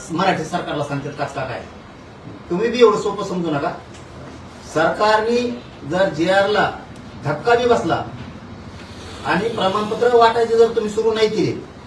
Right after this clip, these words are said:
तर तुम्हाला बी कचका कळत मराठी काय असते. त्याच्या दबाव येतील तुम्ही आम्हाला जेआरनुसार प्रमाणपत्र देणार का?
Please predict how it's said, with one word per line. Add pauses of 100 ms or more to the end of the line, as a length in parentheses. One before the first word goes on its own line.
(280)
तर
तुम्हाला
बी
कचका
कळत
मराठी
काय
असते. (800)
त्याच्या
दबाव
येतील
तुम्ही
आम्हाला (720)
जेआरनुसार
प्रमाणपत्र
देणार
का?